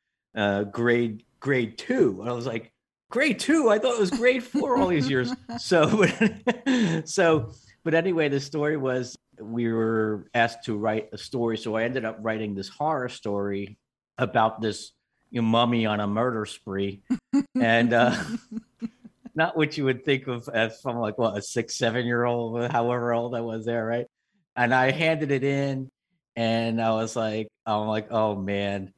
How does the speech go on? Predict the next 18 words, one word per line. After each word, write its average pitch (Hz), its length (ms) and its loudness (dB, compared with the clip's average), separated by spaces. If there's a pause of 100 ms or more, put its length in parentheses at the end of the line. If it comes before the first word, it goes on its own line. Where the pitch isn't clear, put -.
<laughs> - 120 -20
what's 143 880 -4
he 185 80 -6
gonna 175 140 4
think 160 240 -4
of 131 100 -6
this?" 151 300 -2 (480)
And 139 220 2
so 127 440 2 (260)
I 135 140 2
hand 156 320 -2
it 135 120 -2
in, 131 440 -4
and, 113 480 -2
uh, 107 200 0
I 104 120 0
get 113 180 0
a, - 160 0